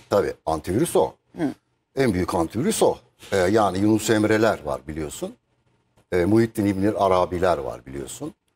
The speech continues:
Speaker 1: Ondan sonra Somuncu Obalar var. Ben
Speaker 2: Gazaliler
Speaker 1: Somuncu
Speaker 2: var.
Speaker 1: Oba'yı daha çok severim.
Speaker 2: Evet.
Speaker 1: Evet. Ondan sonra, e, romanda bahsettiğim Mahmut Hayrani var mesela.
Speaker 2: Evet.
Speaker 1: E, Nasrettin Mahmut Hayrani'nin öğrencisi.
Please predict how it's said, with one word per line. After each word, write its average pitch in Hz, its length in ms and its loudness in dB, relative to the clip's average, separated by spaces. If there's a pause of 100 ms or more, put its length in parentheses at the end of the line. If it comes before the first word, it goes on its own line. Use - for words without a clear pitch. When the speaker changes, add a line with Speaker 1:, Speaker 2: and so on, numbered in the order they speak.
(420)
Speaker 1:
Ondan 78 300 -4
sonra 73 480 -6
Somuncu 123 420 4
Obalar 85 340 2
var. 67 140 -6
Ben - 60 -2
Speaker 2:
Gazaliler 120 220 0
Speaker 1:
Somuncu 151 280 2
Speaker 2:
var. 131 60 2
Speaker 1:
Oba'yı 110 200 4
daha 107 140 4
çok - 200 -12
severim. 69 340 -8 (140)
Speaker 2:
Evet. 180 240 -4 (360)
Speaker 1:
Evet. 101 260 0 (1300)
Ondan 87 360 -2
sonra, 156 400 -6 (220)
e, 180 200 6 (160)
romanda 180 520 2
bahsettiğim 175 640 -2 (120)
Mahmut 165 420 2
Hayrani 233 480 2
var 131 160 2
mesela. 101 540 -2 (340)
Speaker 2:
Evet. 160 180 -4
Speaker 1:
E, 117 200 4
Nasrettin 180 580 -2
Mahmut 190 360 -2
Hayrani'nin 185 640 0
öğrencisi. 202 800 0